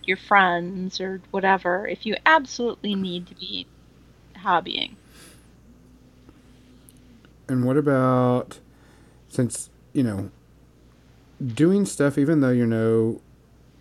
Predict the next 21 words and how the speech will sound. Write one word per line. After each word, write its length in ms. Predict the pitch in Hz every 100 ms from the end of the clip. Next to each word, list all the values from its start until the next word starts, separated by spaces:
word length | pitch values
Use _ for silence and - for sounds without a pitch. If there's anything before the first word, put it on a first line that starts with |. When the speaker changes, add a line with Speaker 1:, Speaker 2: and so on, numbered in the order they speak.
| _ -
Speaker 2:
what's, 420 | 120 127 147 -
do 140 | - 165
you 40 |
know 160 | 202 247
any 220 | 247 240
streamers? 460 | - - 135 165 143
I 60 |
mean, 160 | 139 139
you 100 | 151
said 240 | 156 131
you're 120 | 196
doing 260 | 233 156 139
a 40 | 123
Christmas 400 | 127 113 120 -
Eve 220 | 127 120
celebration 1040 | - 110 101 101 107 113 104 101 98 92 98
hobby 320 | 104 101 95
stream, 520 | - 90 85 113 165 - - - - - - - - - -
um, 560 | 98 98 98 95 98 - _ - -
for 120 | - 113
yourself 600 | 104 - 101 110 -